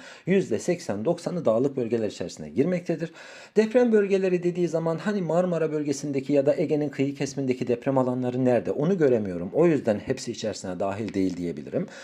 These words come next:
Kaplıca alanları da deprem bölgeleriyle paralellik gösterdiği için bunu söyleyemem. Yani benim cevabım dağlık bölgeler şu an için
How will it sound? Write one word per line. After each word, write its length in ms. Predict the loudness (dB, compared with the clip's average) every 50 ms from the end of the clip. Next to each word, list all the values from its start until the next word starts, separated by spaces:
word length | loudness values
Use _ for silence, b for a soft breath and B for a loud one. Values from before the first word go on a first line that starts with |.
| B B B B B
Kaplıca 440 | 0 0 2 2 0 2 4 4
alanları 440 | 4 4 2 2 2 2 2 2 2
da 140 | 2 2 2
deprem 380 | 0 -2 0 2 4 6 6 6
bölgeleriyle 640 | 6 6 4 2 0 0 2 2 2 2 2 2
paralellik 540 | 0 0 -2 0 0 0 0 -2 -2 -4 -4
gösterdiği 460 | -6 -6 -6 -2 -2 -2 -2 -2 -4
için 280 | -6 -8 -8 -10 -8 -6
bunu 160 | -4 -4 -4
söyleyemem. 680 | -4 -4 -6 -6 -6 -8 -8 -8 -6 -2 -2 -2 -2 -4 B B B B B B
Yani 260 | 2 2 2 2 2
benim 240 | 2 2 2 0 0
cevabım 640 | 0 0 0 2 0 0 0 -2 -4 -4 -4 0 2
dağlık 380 | 2 4 4 2 -2 -4 -4 -4
bölgeler 360 | -4 -2 -4 -6 -8 -8 -8
şu 200 | -4 -2 -2 0
an 140 | 0 0 -2
için 320 | -4 -4 -6 -8 -8